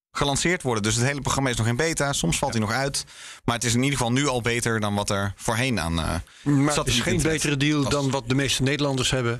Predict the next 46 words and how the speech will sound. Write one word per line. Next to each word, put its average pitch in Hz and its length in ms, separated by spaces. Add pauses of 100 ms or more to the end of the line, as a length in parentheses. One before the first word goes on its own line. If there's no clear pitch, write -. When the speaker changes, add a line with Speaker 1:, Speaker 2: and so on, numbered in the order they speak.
Speaker 1:
Nee. - 340
Speaker 2:
Namelijk 131 380
via 135 240
een 127 100
draadje 135 520
gewoon, 127 440
eh, 117 140
honderd 117 340
megabit 120 380
per - 100
seconde 113 340
of 104 120
nog 120 200
Speaker 1:
Het 131 140
is 156 80
een 151 60
andere 139 240
markt. 98 380
Het - 120
is 123 100
echt 139 160
een, 127 120
Speaker 2:
Ja. 123 120
Speaker 1:
eh, 123 40
markt 123 380
voor, 110 240
nou 131 220
ja, - 60
bijvoorbeeld 104 300
het 107 80
wifi 139 220
in 104 100
de 98 60
trein 131 340
is 98 100
vreselijk. 104 500
Daar 110 180
zou 110 140
het, 101 140
eh, 92 120
goed - 180
voor 92 160
zijn. 113 240
Voor 104 140
vliegtuigen, 135 580
jachten. 131 480